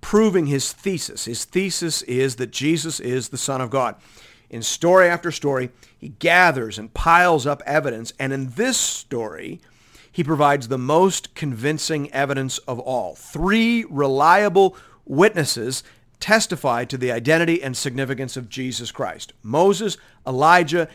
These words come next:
and God himself. And it doesn't get any better than that, right? God himself says, "This is my beloved Son, listen to him." So that's the, that's the smoking gun.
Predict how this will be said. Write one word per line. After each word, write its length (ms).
and 220
God 300
himself. 340
And 140
it 40
doesn't 220
get 140
any 100
better 220
than 140
that, 260
right? 260
God 400
himself 680
says, 320
"This 580
is 420
my 480
beloved 480
Son, 400
listen 480
to 140
him." 240
So 120
that's 260
the, 200
that's 200
the 120
smoking 840
gun. 460